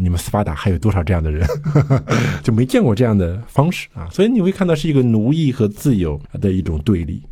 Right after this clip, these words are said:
其实基本上塑造了这样一种东西方的对立的形象。一直到今天，大家都觉得啊，马拉松战役呀，还有萨拉米斯海战呀，这些都是希腊人为了自己的自由，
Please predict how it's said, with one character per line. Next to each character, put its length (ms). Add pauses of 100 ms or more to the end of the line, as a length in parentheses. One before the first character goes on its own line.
(360)
其 140
实 140
基 160
本 160
上 180 (100)
塑 300
造 220
了 100
这 120
样 120
一 60
种 180
东 220
西 180
方 260
的 160 (220)
对 220
立 160
的 100
形 240
象。 220 (180)
一 140
直 100
到 140
今 220
天， 200
大 120
家 80
都 120
觉 160
得 180 (160)
啊， 180
马 160
拉 120
松 160
战 220
役 200
呀， 360
还 160
有 160
萨 140
拉 100
米 100
斯 80
海 280
战 260
呀， 240
这 100
些 140
都 120
是 280
希 240
腊 220
人 260
为 180
了 140
自 160
己 80
的 80
自 300
由， 160